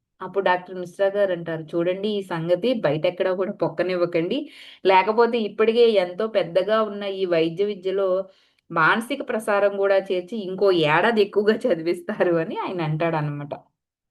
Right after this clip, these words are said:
ప్రొఫెసర్లు. గుడ్వా రోడ్‌లో ఉన్న ఇంట్లో ఈయన అడుగు పెట్టేసరికి వీళ్ళ నాన్నగారు ఎంతో ఆప్యాయంగా పరమహంస గారిని కౌగిలించుకుంటారండి. ఆయన కళ్ళల్లో నుంచి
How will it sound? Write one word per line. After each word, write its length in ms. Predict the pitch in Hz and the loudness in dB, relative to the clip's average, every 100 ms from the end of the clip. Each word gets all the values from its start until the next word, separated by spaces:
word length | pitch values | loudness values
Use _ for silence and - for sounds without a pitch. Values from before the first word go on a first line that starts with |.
| _ _ - | _ _ 0
ప్రొఫెసర్లు. 580 | 190 185 190 180 160 156 - - 175 | 2 2 2 2 2 -2 -4 -12 2
గుడ్వా 420 | 190 190 185 208 | 2 2 2 0
రోడ్‌లో 380 | 208 196 190 196 | 2 0 4 2
ఉన్న 180 | 190 190 | 2 -6
ఇంట్లో 340 | 180 175 175 185 180 | -8 -8 -4 0 0
ఈయన 200 | 175 165 | 0 -2
అడుగు 260 | 156 170 | -2 -2
పెట్టేసరికి 720 | 175 185 185 180 175 165 170 165 | -2 -6 -6 -2 -2 -2 -2 -2
వీళ్ళ 180 | 165 156 | -2 -2
నాన్నగారు 560 | 151 151 165 175 170 160 | -4 -2 0 0 0 0
ఎంతో 420 | 151 165 - 240 180 | -4 -6 -2 2 4
ఆప్యాయంగా 760 | 147 151 160 160 160 160 160 151 151 - - - | 2 0 -4 -4 -4 -4 -4 -4 -6 -12 -20 -8
పరమహంస 520 | 156 147 180 190 185 | -4 -2 -2 -2 -4
గారిని 300 | 165 165 165 | -2 -2 -4
కౌగిలించుకుంటారండి. 1200 | 175 156 147 170 175 175 - 160 147 147 147 147 - _ _ _ _ _ 160 | -2 -2 0 -2 -2 -6 -6 -6 -4 -6 -6 -8 -10 _ _ _ _ _ -2
ఆయన 200 | 160 170 | -2 -2
కళ్ళల్లో 520 | 160 147 160 175 180 | 0 2 2 4 2
నుంచి 420 | 180 170 170 180 | 2 -6 -6 -2